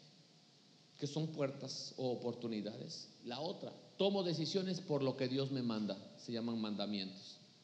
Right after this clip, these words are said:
¿Aló? No por la emoción. Los proyectos nos emocionan, pero debe ser nuestros proyectos y todo lo que nos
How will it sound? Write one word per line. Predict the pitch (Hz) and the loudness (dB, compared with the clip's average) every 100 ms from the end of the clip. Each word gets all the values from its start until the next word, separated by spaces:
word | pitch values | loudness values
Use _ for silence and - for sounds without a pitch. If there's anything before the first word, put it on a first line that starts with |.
| - - - - - - - | -20 -20 -20 -20 -20 -20 -10
¿Aló? | 92 113 160 151 139 135 - - - - - - - - - - - - - - - - - - - - - - - - | -4 -2 0 -2 -6 -14 -18 -20 -20 -20 -20 -20 -20 -20 -20 -20 -20 -20 -20 -20 -20 -20 -20 -20 -20 -20 -20 -20 -20 -12
No | - 123 | -2 0
por | 170 175 | 2 2
la | 160 | 2
emoción. | 139 123 - 160 120 104 - - - - - | 0 -2 -4 -4 -4 -8 -12 -20 -20 -20 -8
Los | - - | -6 0
proyectos | 131 147 160 170 | 2 2 2 2
nos | 151 | 2
emocionan, | 151 135 - 196 160 123 - - - | 0 -2 4 4 4 0 -6 -12 -2
pero | 143 143 | 4 6
debe | 165 175 | 6 4
ser | 165 190 185 156 | 4 4 4 2
nuestros | 170 156 - 151 - | 2 2 2 0 2
proyectos | 147 151 202 202 202 - - - - - - | 4 8 8 6 2 0 -6 -12 -18 -18 -4
y | 131 | 0
todo | - 208 | 4 6
lo | 202 | 6
que | 180 | 4
nos | 160 147 | 2 2